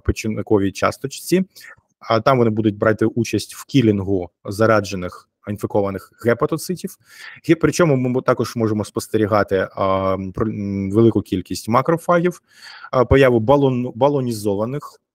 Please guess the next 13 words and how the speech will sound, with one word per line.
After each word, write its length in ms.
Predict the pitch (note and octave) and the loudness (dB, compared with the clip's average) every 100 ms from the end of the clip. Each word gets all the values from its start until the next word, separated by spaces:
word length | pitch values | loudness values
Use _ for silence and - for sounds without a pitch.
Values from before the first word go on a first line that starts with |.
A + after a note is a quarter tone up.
| C3+ | -6
а, 340 | C3 C#3 C#3 | -2 -2 -2
гепатоцитів, 760 | C3+ C#3+ D3 D3 - D#3+ D#3+ C#3+ | -4 -4 -4 -6 -8 -8 -10 -10
балонна 420 | C#3+ C#3+ D3+ D3 | -2 0 0 -4
дистрофія, 640 | C#3 D3 - C#3+ D#3 D#3 D#3 _ _ - - - _ | -8 -8 -10 -8 -4 -4 -4 _ _ -20 -20 -20 _
появу 420 | D3 D#3 C3+ B2+ - | 4 6 6 2 0
внутрішньочасточкового 1300 | D3 B2 - A2+ G#2 G#2+ - A#2+ - - A2+ G#2 G2+ | -4 -4 -4 -2 -2 -2 -6 -6 -6 0 2 4 2
холестазу, 720 | - D3 B2+ A2 - F2+ A2+ | 0 0 0 -2 -2 -2 -2
про 160 | - D#3+ | -4 -6
який 200 | - E3 | -4 -4
я 60 | |
вам 140 | D#3+ D#3 | -4 -4
вже 120 | D3+ | -8
казав, 400 | - D3+ D#3+ | -6 -4 -2